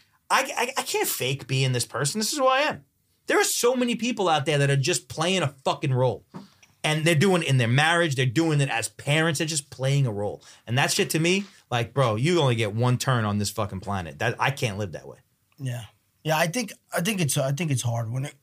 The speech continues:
Speaker 2: <clears throat> with these, with the fucking kids, bro, because you, as much as you love them and you feel like you understand them,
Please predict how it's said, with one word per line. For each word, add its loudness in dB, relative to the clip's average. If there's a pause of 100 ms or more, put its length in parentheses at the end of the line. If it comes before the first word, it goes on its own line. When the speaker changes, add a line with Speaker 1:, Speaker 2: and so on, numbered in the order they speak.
(100)
Speaker 2:
<clears throat> 2
with 2
these, -2
with 0
the 0
fucking -2
kids, -4
bro, -4
because -4 (1400)
you, 2
as 2
much 4
as 2
you 4
love 2
them -2
and 2
you 2
feel -2
like 2
you 0
understand -2
them, -8